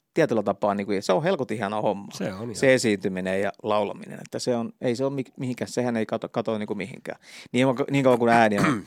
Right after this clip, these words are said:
Speaker 2: <clears throat>
Speaker 1: kunnossa,
Speaker 2: Niin.
Speaker 1: että, että tota, joo, laulu on mun juttu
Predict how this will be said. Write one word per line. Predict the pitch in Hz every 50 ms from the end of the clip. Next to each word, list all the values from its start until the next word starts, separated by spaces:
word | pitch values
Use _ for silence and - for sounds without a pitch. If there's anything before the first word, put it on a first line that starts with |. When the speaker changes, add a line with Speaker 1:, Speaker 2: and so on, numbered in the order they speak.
| - -
Speaker 2:
<clears throat> | _ _ -
Speaker 1:
kunnossa, | - 113 104 101 - - - - - -
Speaker 2:
Niin. | 110 104 95
Speaker 1:
että, | 92 95 - - - -
että | - _ - -
tota, | - - 143 139 - - - _ _ - - - - - - _ _ _ _ -
joo, | - 160 117 - -
laulu | - 180 165 120 113 135 156
on | 151
mun | 131 123 120
juttu | 120 120 - - -